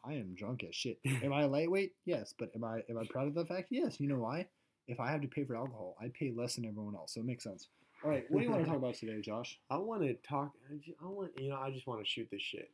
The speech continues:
Speaker 1: Shoot
Speaker 2: I
Speaker 1: the
Speaker 2: just
Speaker 1: shit?
Speaker 2: wanna fucking shoot that shit with
Speaker 1: All
Speaker 2: a
Speaker 1: right.
Speaker 2: twenty-two.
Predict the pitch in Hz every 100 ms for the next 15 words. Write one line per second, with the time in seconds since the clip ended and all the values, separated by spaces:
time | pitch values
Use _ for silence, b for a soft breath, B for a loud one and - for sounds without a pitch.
0 | _ - - 127 175 160 143 135 123 107
1 | - 143 - 117 - - 147 143 131 -
2 | 156 139 127 127 101 139 139 131 -